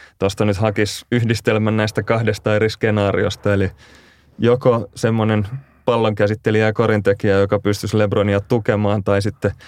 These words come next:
joku kaveri, joka saattaisi olla jonkunnäköinen tähtipelaaja, jos LeBron häippäsee, niin ehkä ainakin mediahypensä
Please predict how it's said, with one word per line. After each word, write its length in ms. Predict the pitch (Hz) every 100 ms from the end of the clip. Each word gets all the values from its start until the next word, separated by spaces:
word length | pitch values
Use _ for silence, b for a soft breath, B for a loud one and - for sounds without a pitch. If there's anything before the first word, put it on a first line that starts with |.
| B -
joku 240 | 113 113
kaveri, 360 | 104 110 107 104
joka 220 | 104 104
saattaisi 400 | 113 107 - 110
olla 180 | 110 101
jonkunnäköinen 640 | 104 104 98 101 101 101
tähtipelaaja, 720 | 95 104 - - - 98 98 95
jos 180 | 95
LeBron 360 | 104 101 98 104
häippäsee, 560 | 113 107 - - 104 92
niin 160 | 92 - b b b b b b
ehkä 280 | - 98 92
ainakin 340 | 98 131 139 104
mediahypensä 840 | 113 127 127 117 113 104 107 104